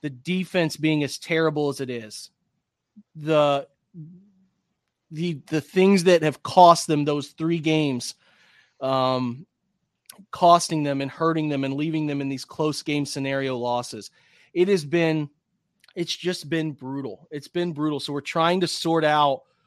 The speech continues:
our feelings about what were our expectations, and our expectations were a little bit low. Um, you know, were a little bit low because they didn't have the quarterback for the first eleven games. And then it's like,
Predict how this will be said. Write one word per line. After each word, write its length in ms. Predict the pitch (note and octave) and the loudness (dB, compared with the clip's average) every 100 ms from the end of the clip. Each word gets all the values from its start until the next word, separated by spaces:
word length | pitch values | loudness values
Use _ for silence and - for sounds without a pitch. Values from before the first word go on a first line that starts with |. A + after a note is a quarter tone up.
| _ - | _ -8
our 100 | C#3+ | -6
feelings 500 | - F3 F3+ E3+ D3 | -6 -4 0 0 -2
about 340 | C3 C3+ C3 | -2 0 0
what 200 | C3 E3 | 0 0
were 160 | F#3+ F3+ | 2 2
our 140 | D#3+ | 2
expectations, 960 | D3+ - - C3 - E3 D#3 - A#2+ A2+ | 2 -2 -6 -8 -8 -4 -4 -4 -10 -10
and 100 | B2+ | -6
our 80 | C3+ | -2
expectations 960 | F3 - G#3 - - F#3+ - E3+ C#3+ - - | -4 -4 -6 -6 -4 -4 -4 -6 -8 -14 -10
were 180 | D3+ D3+ | -4 -2
a 60 | |
little 320 | C#3 D3+ F3 D#3+ | -2 2 2 2
bit 240 | D#3+ D#3 | 0 -2
low. 500 | C3 D3 C#3 A2+ A#2 _ _ _ _ _ | -2 0 0 -4 -10 _ _ _ _ _
Um, 520 | C#3 C3+ C3 B2+ B2 - _ _ | -4 -2 -2 -2 -6 -12 _ _
you 120 | C#3+ | -4
know, 140 | C#3 C3+ | -2 -2
were 120 | C#3 | -2
a 40 | C3 | -2
little 240 | D#3 F3 | 0 0
bit 160 | F3 D3 | 2 2
low 300 | D3+ D3+ C#3+ | 4 2 2
because 300 | C#3 D3 C3 | -2 -4 -6
they 100 | C3 | -6
didn't 260 | C3+ D#3 | -4 -4
have 180 | D#3 D3 | -2 -2
the 60 | C3 | -4
quarterback 520 | - D#3 C#3+ C#3 C3 | -4 -2 0 -2 -2
for 80 | C3+ | -10
the 60 | |
first 380 | B2+ D3 C#3+ - | -10 -8 -8 -8
eleven 380 | C3 C3+ C3 B2 | -2 -2 -2 -6
games. 520 | C3 C3+ B2 A#2 - - _ _ _ _ _ | -6 -6 -8 -10 -14 -20 _ _ _ _ _
And 140 | C#3 C#3 | -6 -4
then 140 | C#3 | -4
it's 180 | C#3 - | -4 -2
like, 240 | C#3+ C#3 | -2 -2